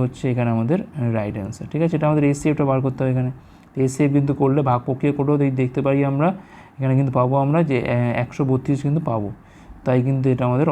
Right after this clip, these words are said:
অপশন ডি হচ্ছে রাইট অ্যান্সার। পরের প্রশ্ন, দুটো সংখ্যার এইচসিএফ এবং এলসিএম এরকম এত, দুটো সংখ্যার মধ্যে পার্থক্য এত বলছে, দুটো সংখ্যার মধ্যে, আহ, যোগফল নির্ণয় করতে হবে,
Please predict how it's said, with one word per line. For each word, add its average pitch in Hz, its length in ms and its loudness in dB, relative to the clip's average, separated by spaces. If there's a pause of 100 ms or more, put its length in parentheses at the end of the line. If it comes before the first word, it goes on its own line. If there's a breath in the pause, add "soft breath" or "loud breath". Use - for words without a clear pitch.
অপশন 127 260 -4 (220)
ডি 135 120 2 (140)
হচ্ছে 113 220 -4 (100)
রাইট - 180 -6
অ্যান্সার। - 320 -12
পরের 135 260 2
প্রশ্ন, 156 200 2 (760 loud breath)
দুটো 151 240 6
সংখ্যার 170 340 4 (140)
এইচসিএফ 151 460 2 (100)
এবং 147 100 2 (120)
এলসিএম 131 340 0
এরকম 143 200 0 (120)
এত, 117 100 -10 (540 loud breath)
দুটো - 180 -2
সংখ্যার 147 240 4
মধ্যে 147 220 4
পার্থক্য 131 360 2 (200)
এত 135 100 -2 (120)
বলছে, 143 240 0 (140)
দুটো 135 220 0
সংখ্যার 139 320 -2
মধ্যে, 135 320 0
আহ, - 680 -2 (120)
যোগফল 143 480 4
নির্ণয় 117 320 2
করতে 110 300 -6
হবে, 110 180 -4